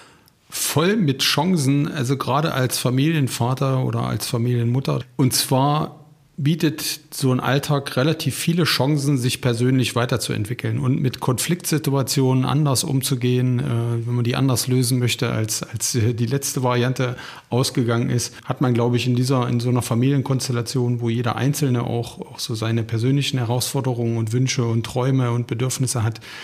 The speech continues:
ähm, jede Menge Chancen, eben mit sich selber zu arbeiten und an der Art und Weise, wie man mit seinen Mitmenschen interagiert, ähm,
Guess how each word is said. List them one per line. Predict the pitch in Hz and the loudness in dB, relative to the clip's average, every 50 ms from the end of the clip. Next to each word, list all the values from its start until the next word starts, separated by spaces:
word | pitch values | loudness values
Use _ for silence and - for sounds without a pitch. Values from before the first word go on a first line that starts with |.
| - - - - - - - - _ - | -14 -14 -14 -16 -16 -18 -20 -16 _ -2
ähm, | 127 120 120 113 120 180 | 0 2 2 2 2 2
jede | 175 127 147 190 208 | 2 2 4 4 4
Menge | 175 147 139 147 143 | 4 4 4 4 4
Chancen, | 135 - - - 131 143 151 143 139 147 135 | 2 2 2 2 2 2 2 2 2 2 2
eben | - - 127 127 131 131 123 131 | 2 2 2 2 4 2 2 2
mit | 135 131 131 | 2 0 2
sich | - - 117 - | 2 2 2 4
selber | - 120 127 127 131 120 | 4 2 2 2 0 0
zu | - - - | 0 0 0
arbeiten | - 113 107 107 107 110 - 113 | 0 0 0 0 0 -2 -2 -2
und | 110 110 110 110 - | -2 -2 -2 -2 -2
an | 113 117 | 0 0
der | 120 120 113 110 | 2 2 0 0
Art | 131 123 123 - | 0 -2 -2 0
und | 139 123 | 0 0
Weise, | 113 113 117 131 131 127 127 117 | 0 2 2 2 2 0 0 0
wie | 127 127 | 0 2
man | 127 123 120 | 2 2 2
mit | 120 117 | 2 0
seinen | - - 117 117 117 | 0 0 2 2 2
Mitmenschen | 117 123 - - 127 123 120 - - 127 | 2 2 0 0 0 2 0 0 -2 -2
interagiert, | 131 135 123 - 135 127 123 117 104 - - - 123 123 117 - - | -2 -2 -2 -2 -2 -2 -2 -2 -4 -4 -4 -4 -4 -4 -4 -6 -6
ähm, | - 123 120 120 120 120 123 117 | -6 -4 -4 -2 -2 -4 -4 -6